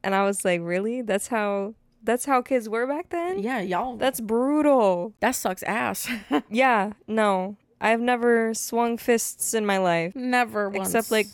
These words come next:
Speaker 1: karate, but that wasn't a
Speaker 2: I was always able to talk my
Speaker 1: a
Speaker 2: way out of
Speaker 1: controlled
Speaker 2: things.
Speaker 1: setting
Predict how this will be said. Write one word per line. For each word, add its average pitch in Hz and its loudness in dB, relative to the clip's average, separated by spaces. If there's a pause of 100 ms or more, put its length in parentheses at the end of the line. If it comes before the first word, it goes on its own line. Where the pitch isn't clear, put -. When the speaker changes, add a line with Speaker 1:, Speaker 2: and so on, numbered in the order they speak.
Speaker 1:
karate, 175 0
but 175 -4
that 175 2
wasn't 180 -2
a 165 -2 (100)
Speaker 2:
I 233 4
was 269 0
always 269 0
able 233 0
to 214 -2
talk - -4
my - 0
Speaker 1:
a - 0
Speaker 2:
way - 0
out - 0
of 214 2
Speaker 1:
controlled 196 4
Speaker 2:
things. 139 -8
Speaker 1:
setting 165 -2